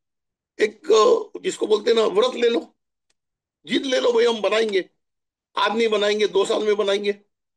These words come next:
दो साल में नहीं, तीन साल में बनाएंगे, मगर बनाएंगे", ये दिल में ले लो। हाँ, मगर जो, जो लोग हटा रहे हैं ना, उनका, उनका फोटो अपने नजर में रख लो, ये जरूर दिखेंगे शिरडी में। ये तो मैं लिख के देता हूँ, आप लिख लो,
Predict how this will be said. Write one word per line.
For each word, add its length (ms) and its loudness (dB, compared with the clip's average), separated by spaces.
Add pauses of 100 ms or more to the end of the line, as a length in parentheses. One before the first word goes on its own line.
(420)
दो 120 2
साल 180 0
में 80 0
नहीं, 100 -2
तीन 220 -4
साल 180 0
में 140 -2
बनाएंगे, 420 -4
मगर 200 0
बनाएंगे", 440 0
ये 160 -2
दिल 240 -6
में 100 -4
ले 140 0
लो। 200 -2 (2000)
हाँ, 240 -2
मगर 160 2
जो, 180 0
जो 140 2
लोग 180 2
हटा 220 -2
रहे 120 2
हैं 60 2
ना, 180 -6 (180)
उनका, 280 -4
उनका 300 -2
फोटो 280 0
अपने 240 0
नजर 280 0
में 100 -2
रख 140 -4
लो, 240 -4 (520)
ये 140 -2
जरूर 320 0
दिखेंगे 380 0
शिरडी 300 -2
में। 200 -12 (1200)
ये 140 4
तो 140 0
मैं 140 4
लिख 200 -4
के 120 2
देता 200 2
हूँ, 160 0
आप 160 -2
लिख 160 -2
लो, 140 2